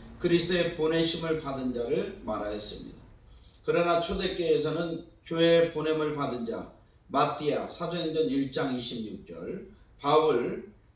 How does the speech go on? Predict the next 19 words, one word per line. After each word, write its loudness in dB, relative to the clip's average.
로마서 4
일 -4
장 0
일 -4
절, -8
바나바, 2
사도행전 2
십사 -4
장 -2
십사 -4
절, -8
디모데와 6
실라, -4
데살로니가전서 2
이 -4
장 2
육 -2
절까지 0
사도로, 0